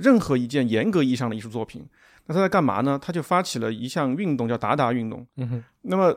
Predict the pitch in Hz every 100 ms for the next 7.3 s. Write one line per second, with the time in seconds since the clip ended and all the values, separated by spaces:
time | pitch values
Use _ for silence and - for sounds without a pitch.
0 | - 160 196 208 208 185 135 123 139 175
1 | 156 131 - 175 - 151 160 165 170 143
2 | 113 104 71 123 139 - 175 135 139 131
3 | 139 160 165 135 120 - 95 156 139 135
4 | 117 117 139 185 185 117 131 123 147 139
5 | 131 - 151 151 - 143 110 120 110 107
6 | - - _ - 160 156 135 107 127 160
7 | 92 85